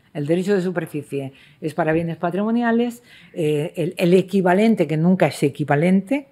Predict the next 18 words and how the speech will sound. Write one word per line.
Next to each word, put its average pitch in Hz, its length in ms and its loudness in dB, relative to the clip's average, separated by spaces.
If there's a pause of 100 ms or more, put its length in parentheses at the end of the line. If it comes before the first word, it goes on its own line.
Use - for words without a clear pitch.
(340)
eh, 151 180 2
para 147 200 0
bienes 160 260 -2
de 151 80 -2
dominio 160 380 -2
público, 202 560 2
es 156 100 -8
la 180 100 0
concesión 147 680 -8
de 151 100 -10
manial, 120 400 -8 (220)
¿eh? 233 160 -2 (340)
Y 180 240 4
no 190 240 8
hay 226 240 8
comunicación. 151 840 -2
Es 190 160 2
cierto 240 760 2